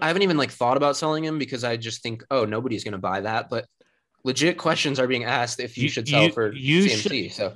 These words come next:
Speaker 2: you should look to flip. I told somebody this at the gym today who, who asked me for my opinion. You should look to flip Cordell Patterson for somebody who is losing faith in J T,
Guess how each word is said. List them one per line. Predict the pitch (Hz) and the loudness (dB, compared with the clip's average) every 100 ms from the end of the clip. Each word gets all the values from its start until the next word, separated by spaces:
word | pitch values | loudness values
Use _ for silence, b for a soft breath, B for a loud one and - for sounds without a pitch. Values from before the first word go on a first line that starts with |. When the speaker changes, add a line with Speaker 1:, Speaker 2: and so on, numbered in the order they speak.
| - - | -10 -4
Speaker 2:
you | 135 180 | 4 6
should | 196 - 196 | 6 2 0
look | 156 175 175 | 4 2 2
to | 135 | -6
flip. | - 156 - | 2 2 2
I | - 127 | 2 2
told | 156 170 | 4 4
somebody | - 165 160 139 | 4 4 4 6
this | 147 143 | 4 4
at | 147 | 0
the | 123 | -2
gym | 113 120 127 | -2 0 0
today | 123 113 | 2 0
who, | 104 117 | 2 0
who | 107 104 | 0 0
asked | 110 110 - | 0 0 -4
me | 107 | -8
for | - 113 | -6 -6
my | 104 | -4
opinion. | - 104 101 b b b | -6 -8 -10 b b b
You | - 143 | -2 -2
should | - 170 | 2 2
look | 143 156 - | 4 4 2
to | |
flip | 123 139 143 - | -2 0 0 0
Cordell | 131 117 123 | 0 4 2
Patterson | 117 120 123 - 123 | 2 0 0 0 -2
for | 113 107 | -2 -4
somebody | - 120 117 117 110 | 0 2 4 2 2
who | 110 113 113 107 | 4 6 6 4
is | 107 101 | -2 0
losing | 113 113 113 | 0 0 -6
faith | - 117 107 | -4 -2 -2
in | 98 | -8
J | 95 104 | -4 -4
T, | 101 - 131 139 | -4 -6 -4 -6